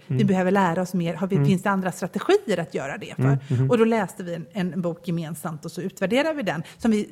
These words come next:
Speaker 1: praktiskt kunde använda i praktiken.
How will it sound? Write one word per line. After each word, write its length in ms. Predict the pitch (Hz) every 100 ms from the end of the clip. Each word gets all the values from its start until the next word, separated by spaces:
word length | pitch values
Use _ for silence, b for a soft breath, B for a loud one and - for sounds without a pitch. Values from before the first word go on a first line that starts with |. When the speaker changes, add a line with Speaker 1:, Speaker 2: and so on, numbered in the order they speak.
| -
Speaker 1:
praktiskt 540 | - 254 - - - -
kunde 300 | 214 175 180
använda 640 | 233 214 180 190 262 320 285 220
i 300 | 180 160 165 B -
praktiken. 760 | 202 - 190 165 - 302